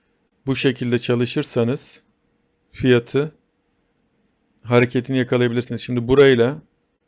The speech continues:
demin gösterdiğim yer de aynı yer değil. Yani burada bu işin güzel tarafı akıl karışıklığını da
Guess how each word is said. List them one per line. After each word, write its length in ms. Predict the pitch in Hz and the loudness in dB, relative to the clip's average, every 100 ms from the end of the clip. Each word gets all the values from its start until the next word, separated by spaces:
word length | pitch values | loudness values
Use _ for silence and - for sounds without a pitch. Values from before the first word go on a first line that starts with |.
| _ _ _ _ _ _ _ - | _ _ _ _ _ _ _ -2
demin 240 | 123 135 | 0 2
gösterdiğim 640 | 127 131 - 131 123 131 131 | 2 2 2 2 2 0 2
yer 240 | 131 120 | 2 2
de 60 | 123 | 0
aynı 260 | 123 120 | 0 0
yer 280 | 120 120 113 | 2 0 0
değil. 140 | 104 | -2
Yani 260 | 110 113 117 | -2 -2 0
burada 360 | 135 131 131 - _ _ _ _ _ _ _ _ _ _ - | -2 0 -2 -4 _ _ _ _ _ _ _ _ _ _ -10
bu 160 | 123 | -2
işin 320 | 127 - 139 127 _ _ _ _ - | -2 -2 -6 -10 _ _ _ _ -8
güzel 300 | 120 120 135 | 0 2 2
tarafı 480 | 135 123 110 143 - - | 2 0 0 -2 -4 -6
akıl 260 | 120 - | -6 -6
karışıklığını 680 | 127 127 120 - - 123 127 | -4 -2 -2 -6 -8 -4 -2
da 180 | 117 135 | -4 -6